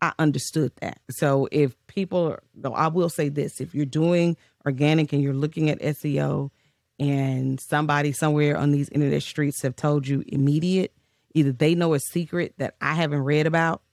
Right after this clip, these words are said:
or they're lying. <laughs> It's, it's one of those two.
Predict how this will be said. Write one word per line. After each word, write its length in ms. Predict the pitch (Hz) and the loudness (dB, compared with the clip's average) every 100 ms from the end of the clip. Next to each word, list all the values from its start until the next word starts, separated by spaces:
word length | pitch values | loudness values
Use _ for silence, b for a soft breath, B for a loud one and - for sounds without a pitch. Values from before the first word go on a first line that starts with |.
| _ - | _ -2
or 80 | 143 | 0
they're 160 | 131 | 0
lying. 500 | 135 135 151 151 - - _ | -2 -2 -4 -10 -16 -20 _
<laughs> 200 | _ _ | _ _
It's, 640 | 156 151 - 226 208 - - - | -6 -4 0 0 0 -8 -20 -10
it's 240 | - - - | -8 -8 -6
one 280 | 262 262 196 | -2 0 0
of 80 | |
those 280 | 180 - 165 | 0 -2 -4
two. 300 | - 151 160 | -6 -4 -4